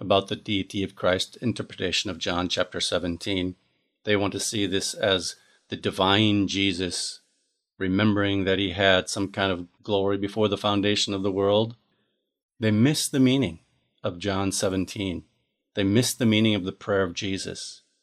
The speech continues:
They think this is just the memory of a divine being, of what he had in pre-incarnate existence. You see what that does? It eliminates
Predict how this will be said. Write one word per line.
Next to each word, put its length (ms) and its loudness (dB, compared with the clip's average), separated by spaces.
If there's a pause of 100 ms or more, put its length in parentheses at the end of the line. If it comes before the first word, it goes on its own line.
(240)
They 140 0
think 240 0
this 180 0
is 140 -2
just 260 0
the 80 -4
memory 760 2 (220)
of 140 -2
a 100 2
divine 800 2
being, 640 -2 (360)
of 100 -16
what 160 -2
he 80 0
had 360 2
in 340 -2 (160)
pre-incarnate 680 0
existence. 720 -10 (1400)
You 80 -10
see 200 2
what 160 4
that 180 6
does? 520 4 (300)
It 200 -6
eliminates 1040 4